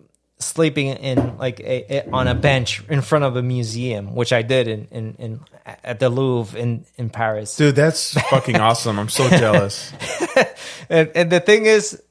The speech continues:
Speaker 1: like, it's not about taking pictures. It's not about snapping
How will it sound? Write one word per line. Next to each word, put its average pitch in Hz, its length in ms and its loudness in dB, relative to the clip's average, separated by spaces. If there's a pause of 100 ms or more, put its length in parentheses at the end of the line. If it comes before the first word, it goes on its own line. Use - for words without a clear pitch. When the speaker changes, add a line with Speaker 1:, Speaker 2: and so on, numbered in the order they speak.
(140)
Speaker 1:
like, 160 280 0 (280)
it's 160 200 0
not 185 240 6
about 202 480 4 (500)
taking 180 360 0
pictures. - 720 -4 (220)
It's 123 160 -2
not 175 180 4
about 160 280 4
snapping 151 720 0